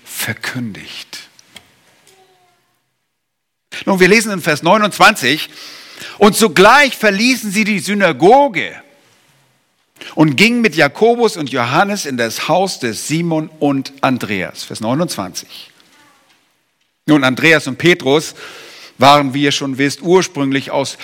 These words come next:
Bethsaida, kann man nachlesen in Johannes eins, Vers vierundvierzig, lebten aber jetzt in Kapernaum. Offensichtlich handelt sich es bei ihrem Haus um ein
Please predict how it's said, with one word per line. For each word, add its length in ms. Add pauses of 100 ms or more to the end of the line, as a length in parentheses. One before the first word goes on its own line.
(120)
Bethsaida, 760
kann 160
man 120
nachlesen 580
in 80
Johannes 320
eins, 220
Vers 160
vierundvierzig, 800 (340)
lebten 460
aber 200
jetzt 480
in 240
Kapernaum. 1040 (840)
Offensichtlich 720
handelt 300
sich 260 (440)
es 220
bei 240
ihrem 380
Haus 260
um 240
ein 320